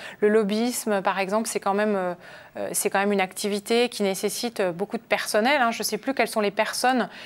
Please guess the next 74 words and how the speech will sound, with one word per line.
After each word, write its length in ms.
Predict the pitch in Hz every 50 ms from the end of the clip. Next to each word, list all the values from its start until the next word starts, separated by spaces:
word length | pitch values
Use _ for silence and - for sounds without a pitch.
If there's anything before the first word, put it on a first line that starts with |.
| - - -
qui 120 | - -
travaillent 380 | - - - 220 214 240 240 214
à 80 | 196 202
temps 200 | - 220 208 196
plein 280 | - 240 233 247 262
pour 240 | 233 - - 208 -
représenter, 680 | 220 208 - - 220 208 208 208 202 202 233 233 247 233
euh, 40 | 208
le 100 | 196 190
lobby 220 | 196 202 180 202
de 80 | 180 190
la 120 | 190 190
chasse 320 | 185 - 226 233 233 - 220
ou 20 |
le 80 | 202 190
lobby 180 | 196 185 202
de 80 | 185 185
l'élevage 380 | 196 196 196 190 208 214 214
à 60 | 214 185
l'Assemblée 360 | 190 180 - 196 190 190 190
nationale, 500 | 185 185 180 - - 220 254 285 277 240
mais, 160 | 214 190 185 - - - - - - -
mais 100 | 190 190
c'est 140 | 180 - 190
vraiment 300 | 175 185 202 190 196 196
énorme. 340 | 202 214 240 294 294 247 220
Qu'est-ce 200 | 240 233 233 -
qu'on 120 | - 208
fait ? 160 | 196 - 294
Bah, 80 | 294 254
on 60 | 202 196
va 80 | 190
voir 160 | 180 202 196
les 120 | 190 190 185
gens 160 | 185 214 220
les 180 | 208 196 180 196
uns 60 | 190
après 200 | 180 - - 202
les 220 | 196 196 180 190
autres, 360 | 247 294 320 320 - - 196 - - - - - -
on 80 | - 196
va 140 | 190 208 208
les 100 | 214 208
voir 220 | 185 220 214 208
avec 180 | 202 190 190 170
des 120 | 185 196
chiffres, 400 | 190 - - 233 262 294 285 - -
on 60 | 214
va 100 | 202 190
les 100 | 190 190
voir 160 | 190 202 190
avec 200 | 190 185 185 175
des 160 | 185 190 185 196
éléments 260 | 190 190 196 190 180
précis. 380 | - - 220 214 - - 349 359 - - - - - -
Il 40 | 202
y 40 |
a 20 | 202
quand 140 | - 226 214
même 120 | 208 214
un 120 | 214 214
amendement 340 | 214 214 220 220 220 220 226
qui 120 | 226 233 214
est 40 |
passé, 400 | 214 214 214 208 - 254 247 247 - - - - - - - -
euh, 220 | 196 196 185 185 185
c'est, 420 | 185 - - 226 226 226 226 220
euh, 220 | 202 190 185 180 185
l'imposition 680 | 196 202 202 - 226 214 196 214 202 - - 247 254
pour, 280 | 240 - 220 202 208 202
euh, 80 | 190
toutes 200 | 190 - 269 -
les 80 | - 233
cantines 200 | - 233 226